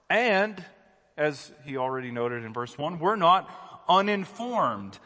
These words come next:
that Jesus is co-, or, or about the fact that Jesus is coming back, even if we don't know exactly when.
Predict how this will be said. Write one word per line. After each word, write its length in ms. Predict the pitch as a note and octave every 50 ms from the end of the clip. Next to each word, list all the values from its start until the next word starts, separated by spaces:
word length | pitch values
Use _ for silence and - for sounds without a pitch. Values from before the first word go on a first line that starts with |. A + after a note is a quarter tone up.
| - -
that 540 | B2 B2+ E3+ G3 G#3+ F3+ A#2+ F#2+ - - - -
Jesus 400 | D#3+ D#3+ D3+ C3 C#3 C3 - C3+
is 80 | A#2+
co-, 120 | - D3+ C3
or, 340 | - D3+ D#3 D3+ C#3 B2 - - - - -
or 140 | - D3+ C#3+
about 480 | C3 B2+ - D#3+ E3 F#3 F3 - C#3 C#3
the 60 | C#3
fact 720 | - - - - - G3+ G#3+ G3+ C#3+ G2+ G2+ - - - - - -
that 520 | C3+ C#3 C3+ A2+ F#2 F2 E2+ - - - - - - - - _ _ _ _ _
Jesus 460 | - - C#3+ D#3 C#3+ B2+ C3 A#2 - B2
is 100 | A2 -
coming 360 | - C#3+ B2 A2 G#2 G2 F2+
back, 360 | A2 G#2 G2+ F#2 F2 - -
even 200 | C3 C#3+ C#3+ C3+
if 100 | A#2+ -
we 120 | - B2 A#2
don't 240 | A#2 A2+ A2 D2 F#2
know 180 | A2 G#2+ G#2
exactly 440 | F#2+ F#2 - G#2 G2+ G2+ - F#2+ F#2
when. 280 | F2+ F#2 G2 F2+ D#2+